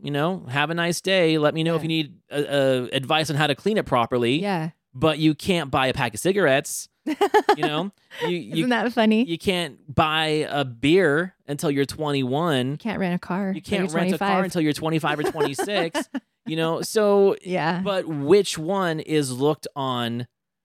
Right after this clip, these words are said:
Speaker 1: like, more negatively in society?
Speaker 2: That's interesting. You can go buy whips and chains and all sorts of shit at eighteen. I didn't even think of this. That
Speaker 1: You could
Speaker 2: you
Speaker 1: probably buy it younger.
Speaker 2: Wow.
Speaker 1: I mean, think about it.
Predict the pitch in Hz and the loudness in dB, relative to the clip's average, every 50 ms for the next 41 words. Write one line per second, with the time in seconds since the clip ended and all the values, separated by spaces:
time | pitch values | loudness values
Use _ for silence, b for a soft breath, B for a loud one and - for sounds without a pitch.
0 | _ _ _ _ _ _ _ 139 131 123 _ _ _ _ _ _ _ _ - 135 | _ _ _ _ _ _ _ -20 -20 -20 _ _ _ _ _ _ _ _ -20 -18
1 | 139 143 131 147 131 117 120 135 143 156 160 151 147 143 143 143 143 131 135 123 | -12 -6 -4 -4 -2 -2 0 2 4 6 6 6 6 4 4 2 2 0 -2 -2
2 | 113 123 113 117 110 107 107 110 107 - 117 - - 131 117 113 104 98 214 - | -2 -2 0 0 0 0 -2 -2 -2 -4 -4 -2 -2 -2 0 0 -2 -2 -4 -6
3 | - - 196 240 349 427 - 494 480 - - - - 311 254 220 202 190 202 202 | -6 -2 0 0 0 2 2 0 0 0 -2 0 4 6 6 8 8 8 8 8
4 | 208 208 214 202 180 202 196 196 185 175 170 185 202 202 - - - 185 180 180 | 8 8 6 6 6 4 4 4 4 4 4 4 4 2 0 -4 -4 -2 -2 -2
5 | - - 185 180 180 190 202 226 240 254 240 214 202 185 180 180 190 190 - 208 | 0 2 2 4 4 6 6 6 6 6 6 4 2 2 2 2 2 4 4 2
6 | 247 - - 208 202 - - 185 175 175 185 180 185 196 202 185 - 254 262 320 | 2 2 0 0 0 2 2 4 4 6 6 6 6 6 4 4 2 2 4 6
7 | 285 247 208 208 208 226 247 285 262 233 - - 240 320 427 - 330 214 190 180 | 6 6 6 8 8 8 8 8 6 4 2 2 2 2 2 2 0 0 2 0
8 | - 131 - - - 190 - - - 196 226 262 - - 151 233 - - 190 220 | -2 -2 -2 -4 -8 -10 -10 -4 -2 0 0 0 -2 -2 -4 -2 -2 -2 -2 0
9 | 285 - - - 233 190 180 196 185 143 196 175 190 196 170 139 143 143 165 233 | 0 0 0 0 2 2 2 0 0 0 0 0 0 0 0 0 0 0 0 0
10 | 285 - - 175 170 165 170 165 160 160 - - - 180 170 160 175 175 - - | -2 -6 -6 -6 -6 -4 -4 -4 -4 -4 -4 -6 -6 -6 -6 -4 -4 -4 -4 -4
11 | 302 320 - 254 170 165 135 101 95 95 - - | -4 -2 0 -2 -2 0 -2 -4 -4 -6 -8 -10